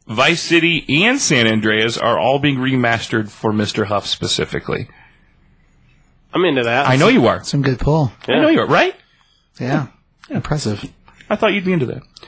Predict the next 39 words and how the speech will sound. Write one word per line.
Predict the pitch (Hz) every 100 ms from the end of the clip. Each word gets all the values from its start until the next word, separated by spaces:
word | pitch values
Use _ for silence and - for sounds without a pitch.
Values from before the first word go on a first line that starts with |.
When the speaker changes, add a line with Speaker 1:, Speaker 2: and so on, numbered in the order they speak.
| - - - - - -
Speaker 1:
Um, | 127 135 131 123 -
the | 135 165
other | 165
thing | 165 156
I | 147
had | 147 143
was | 131 117
Amazon's | 139 147 143 151 143 139 120
Lord | 135 135
of | 127
the |
Rings | 127 127 127 117 -
filming | - - - 160 160 139 117
is | 117
shifting | - - 170 - 123 107 107 - - -
from | - 131 127
New | 113
Zealand | 104 135 175 180 170
to | -
the | 135
United | 127 123 135 143 139 117
Kingdom | - 151 123 107 98
for | -
season | 104 - 107 107 98
two. | - 90 - - _ - _ _ _ _ _ _ _ _ _ -
So | - -
they're | 104 101
moving | 107 107 104
away | 104 104 104 101
the, | 104 104 90
oh, | 139 139
that's | 131 -
great. | 95 117
Speaker 2:
This | 123 143 -
but | 135 123
signed | - 131 127 120
on | 117
the | 110
tail. | - 123 113 101